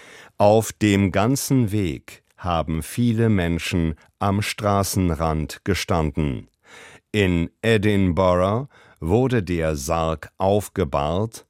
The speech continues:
und es gab eine Trauerfeier. Danach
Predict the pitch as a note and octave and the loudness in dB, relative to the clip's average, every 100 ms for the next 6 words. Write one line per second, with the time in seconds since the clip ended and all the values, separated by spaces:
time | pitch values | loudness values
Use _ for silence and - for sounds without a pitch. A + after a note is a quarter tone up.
0 | _ _ A2+ G#2+ G2+ G2 - A2 - - | _ _ 2 4 2 -2 -6 -6 -4 -2
1 | E2+ D#2 - F2 F2+ F#2+ G#2+ - G#2 F2 | 0 0 -2 -2 0 0 -2 0 2 2
2 | D2+ C2+ - - C2 A#1 G#1+ G1+ _ _ | 2 0 -4 -4 -2 -4 -8 -12 _ _
3 | _ _ _ _ _ - C3 C3 C3 G2+ | _ _ _ _ _ -4 -4 -2 0 2
4 | G#2+ C#3 - | 4 2 -4